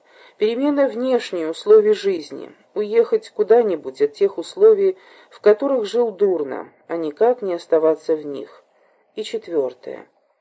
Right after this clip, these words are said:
Воздерживаться от увеселений и развлечений и не бояться скуки на первое время. Это для того, чтобы найти дело, взяться за него и полюбить его. Дьявол забирает нас хитростью, и нам надо хитростью бороться против него.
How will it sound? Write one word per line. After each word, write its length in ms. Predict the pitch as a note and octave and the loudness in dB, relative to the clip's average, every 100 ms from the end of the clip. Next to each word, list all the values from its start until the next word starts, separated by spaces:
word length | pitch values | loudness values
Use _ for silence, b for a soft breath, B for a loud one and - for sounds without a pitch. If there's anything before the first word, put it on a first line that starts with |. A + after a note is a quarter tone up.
| _ _ _ | _ _ _
Воздерживаться 840 | - G3 A#3+ C#4+ D#4 C4+ B3+ B3 A3+ | 0 4 4 2 -2 0 -2 0 2
от 240 | A3 A#3 | 2 0
увеселений 760 | A#3 G#3 G3 G#3 F#3+ A#3 G#3 E3 | -4 -6 -4 -4 -2 -2 -4 -2
и 100 | F3+ | -2
развлечений 880 | F3+ E3 D#3+ D3 - A3 G#3+ G3+ F#3+ B B B | -4 -8 -12 -12 -6 -4 -2 -4 -8 B B B
и 60 | - | -4
не 120 | G#3+ | -2
бояться 520 | G#3+ A#3 C4 D#4 - | 4 2 2 -4 -6
скуки 420 | B3+ - A#3 A3+ A#3 | -10 -8 -8 -4 -2
на 160 | A3 | -2
первое 500 | F#3+ D#3+ C#3+ D3 D#3 | -4 0 0 2 -2
время. 460 | D3 C#3+ B2 A2+ - _ _ _ _ | -2 -8 -10 -14 -20 _ _ _ _
Это 400 | - E3+ E3+ D#3+ | -10 -2 4 4
для 160 | D3+ D#3+ | 4 0
того, 260 | D#3+ F3 G3+ | 0 2 2
чтобы 300 | - F3+ F3 | 0 -4 -2
найти 340 | E3 E3 - | -4 -6 -10
дело, 480 | E3+ F3 D#3 A2 - b b b b | -12 -2 -2 -2 -8 b b b b
взяться 500 | E3+ F3 C#4 D4 - | -16 -2 0 0 -2
за 140 | E3 D#3+ | -6 -4
него 300 | D3+ D3 F#3+ | -6 -2 -2
и 60 | |
полюбить 680 | A3 A3 G3 D#3 C3 B2+ - | 2 2 0 -6 -14 -20 -18
его. 300 | B2 - - _ _ _ b b b b b b b | -16 -14 -18 _ _ _ b b b b b b b
Дьявол 420 | - C#4 F4 E4+ | -2 2 4 2
забирает 480 | C4+ A#3 C#4+ D#4+ D4+ | 0 -2 2 2 2
нас 220 | C#4 C#4 | -2 -4
хитростью, 680 | - B3 A3 C#3 - - D#3+ | -8 -8 -4 -4 -4 -8 -8
и 40 | |
нам 280 | D#3+ A3+ B3 | -2 -2 0
надо 240 | A#3+ G#3+ F#3+ | -2 0 -2
хитростью 680 | - B3 - E3 D3+ - | -4 -14 -6 -6 -6 -12
бороться 460 | D3 F#3+ C4+ C#4+ B3+ | 2 4 4 0 -4
против 480 | - F3 D#3 F3+ - | -2 -4 -2 -6 -10
него. 440 | F3 D#3 C#3 F2 | -10 -8 -8 -8